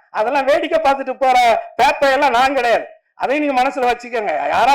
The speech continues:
இருந்தாலும் சரி, அவங்களுக்கு புரிய வேண்டியவங்களுக்கு புரியும். அதனால எதுக்கு இங்க வந்து நம்ம வந்து அவனுடைய உழைப்பை வந்து உன்னுடைய வயித்தை பிழைக்கிறதுக்காக இன்னொருத்தருடைய உழைப்பை நீ சுரண்டி சாப்பிட நினைக்கிறதை விட ஒரு கேவலம் எதுவுமே கிடையாது. இது யார் ஒருத்தரும் செய்யறவங்கள நான் சொல்றேன்,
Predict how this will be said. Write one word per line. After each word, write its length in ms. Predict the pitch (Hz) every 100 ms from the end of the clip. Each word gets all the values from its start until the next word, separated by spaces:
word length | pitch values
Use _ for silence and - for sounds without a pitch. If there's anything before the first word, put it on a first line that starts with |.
| 285
இருந்தாலும் 360 | 285 294 302
சரி, 140 | 269 247
அவங்களுக்கு 280 | 202 208 202
புரிய 140 | 262 294
வேண்டியவங்களுக்கு 460 | 269 262 269 277 254 214
புரியும். 280 | 262 220 - _ _ _
அதனால 280 | 196 240 285 262 269
எதுக்கு 240 | 311 320 294
இங்க 140 | 277 254
வந்து 220 | 277 269 254 381 _ _ -
நம்ம 120 | 233 254
வந்து 160 | 269 262
அவனுடைய 420 | 262 330 311 294 247 277
உழைப்பை 360 | 370 392 381 330
வந்து 180 | 294 302 294 262
உன்னுடைய 420 | 294 320 311 294 269
வயித்தை 260 | 311 339 349
பிழைக்கிறதுக்காக 640 | 285 285 277 254 254 285 240 254
இன்னொருத்தருடைய 540 | 277 285 285 262 226 226
உழைப்பை 280 | 277 285 247
நீ 60 | 220
சுரண்டி 280 | 240 277 277 -
சாப்பிட 260 | 226 220 214
நினைக்கிறதை 380 | 214 220 226 208
விட 140 | 220 226 185
ஒரு 80 | 180 -
கேவலம் 380 | 240 262 247 247 - _ _ 143
எதுவுமே 400 | 196 247 254 262 254
கிடையாது. 360 | 208 220 170 - - _ -
இது 100 | 151 185
யார் 180 | 240 269 254
ஒருத்தரும் 440 | 254 - 269 320 - - _ _ _ -
செய்யறவங்கள 500 | 277 311 320 311 415
நான் 160 | 294 -
சொல்றேன், 260 | 170 -